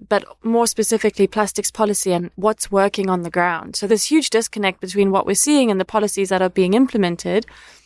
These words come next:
and the outcomes that these policies are having. And often the monitoring and evaluation associated with policies isn't done by those who design and implement the policies. So there's this critical disconnect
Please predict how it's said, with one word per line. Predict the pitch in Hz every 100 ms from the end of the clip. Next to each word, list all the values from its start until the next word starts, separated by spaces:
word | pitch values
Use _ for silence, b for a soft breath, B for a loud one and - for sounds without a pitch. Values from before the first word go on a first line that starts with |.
| b -
and | 220
the | 226 -
outcomes | 220 262 220 196
that | 190 -
these | 185
policies | - 190 190 190 180
are | 175
having. | 190 185 - - 220 _ b b b b -
And | 214 214 b b b -
often | 311 - 240 220 214
the | 214
monitoring | 220 247 254 240 214
and | 202
evaluation | 196 196 190 190 220 - 190
associated | 180 202 214 - 185 185 185
with | 185 -
policies | 202 202 - - - 233 - b b b b
isn't | - 247 277
done | 220 220
by | 208
those | 190 196 196 190 - - _
who | -
design | 214 214 214 214 202
and | 185
implement | - 247 220 208 185
the | 180
policies. | 196 - - - - - B B B
So | -
there's | 226 247 233
this | 254 - _ _ _
critical | - 302 - 294
disconnect | 254 269 - 247 180 - -